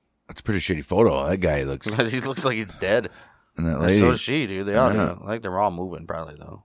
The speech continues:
Speaker 1: Yeah, they are.
Speaker 2: On February thirteenth, nineteen thirty-five, the jury returned a verdict, and you already know what it was gonna be.
Speaker 1: Yeah.
Speaker 2: Hauptman was guilty of murder in the first degree.
Speaker 1: Murder of the first degree.
Speaker 2: The sentence
Speaker 1: It should be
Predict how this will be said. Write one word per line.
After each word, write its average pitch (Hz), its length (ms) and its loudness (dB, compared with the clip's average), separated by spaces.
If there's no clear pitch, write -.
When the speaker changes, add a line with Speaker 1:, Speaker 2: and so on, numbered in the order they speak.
Speaker 1:
Yeah, 67 280 -8
they 57 80 -8
are. 62 340 -12
Speaker 2:
On 117 140 -4
February 139 260 6
thirteenth, 147 480 6
nineteen 131 380 -2
thirty-five, 127 440 4
the 113 60 -4
jury 120 280 4
returned 117 360 -2
a 101 40 -2
verdict, 101 500 2
and 90 160 -10
you 92 80 -6
already 95 200 0
know 98 140 0
what 95 80 2
it 92 40 0
was 92 140 -4
gonna 95 180 -4
be. 110 100 -2
Speaker 1:
Yeah. 95 280 -2
Speaker 2:
Hauptman 110 360 8
was 95 160 -2
guilty 123 360 2
of 110 100 2
murder 135 420 12
in 104 80 4
the 101 60 -2
first 151 300 4
degree. 123 360 2
Speaker 1:
Murder 107 500 10
of 90 100 6
the 80 80 0
first 82 220 0
degree. 80 360 0
Speaker 2:
The 107 100 0
sentence 143 600 4
Speaker 1:
It 95 80 2
should 127 140 4
be 104 120 8